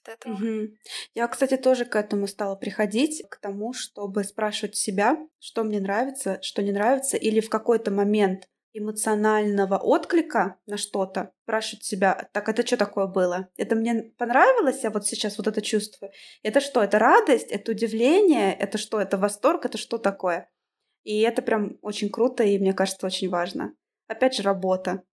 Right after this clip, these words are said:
Speaker 2: Опять нужно чё-то, блин, делать, <laughs> чё-то стараться. Вообще жизнь такая, конечно. Если просто так плыть, то ты просто так плывёшь. Вот. Мысли, <laughs> мысли замечательных людей, да,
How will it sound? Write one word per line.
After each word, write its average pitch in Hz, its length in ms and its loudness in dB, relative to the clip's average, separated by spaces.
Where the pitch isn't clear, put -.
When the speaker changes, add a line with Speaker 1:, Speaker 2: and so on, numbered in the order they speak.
Speaker 2:
Опять 294 320 2
нужно 262 320 4
чё-то, 277 260 -2
блин, 190 320 -2
делать, 202 560 2
<laughs> - 80 -12
чё-то 269 240 2
стараться. 262 600 0
Вообще 220 300 -2
жизнь 269 320 2
такая, 214 320 0
конечно. 208 520 -2
Если 269 380 2
просто 277 360 2
так 247 340 4
плыть, 262 280 -2
то 254 80 0
ты 247 100 -2
просто 254 300 0
так 254 260 0
плывёшь. 214 540 -2
Вот. 202 220 -10
Мысли, 254 440 2
<laughs> 392 140 -6
мысли 262 400 6
замечательных 226 640 2
людей, 208 320 2
да, 349 120 10